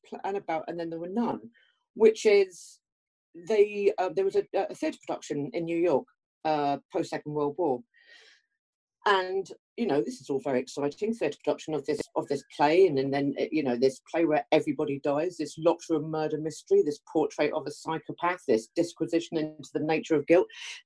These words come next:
There, here it is, it's gonna be really exciting, but the producers say to Christie, "Look, everyone's had a really shitty time. It's, we're, we're, we've just come through the war. We want a happy ending. The audience needs a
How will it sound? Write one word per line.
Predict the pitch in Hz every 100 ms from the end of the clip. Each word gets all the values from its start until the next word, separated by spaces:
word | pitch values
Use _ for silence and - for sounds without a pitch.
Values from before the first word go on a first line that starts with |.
| _ _ _ _ _ _ _ -
There, | 226 202
here | 254 254
it | 220
is, | 147 143
it's | -
gonna | 175
be | 170 202
really | 240 196
exciting, | - 151 143 156 135
but | -
the | -
producers | - 170 311 311 160 -
say | 165
to | -
Christie, | - 180 - 180
"Look, | 214 -
everyone's | 202 226 160 147
had | 143
a |
really | 139 143 135
shitty | 143 - 139
time. | 135 127
It's, | 127 -
we're, | 175 175 170
we're, | 180 175 170 - - -
we've | 180
just | 202 -
come | 185
through | 175 190 151
the | 185
war. | 233 180 - _ _ _ 156
We | 240 294
want | 214 175 -
a |
happy | 147 139 151 156
ending. | 220 247 _ - 120
The | 123 143
audience | 202 233 254 262 233
needs | 143 127 104 -
a | -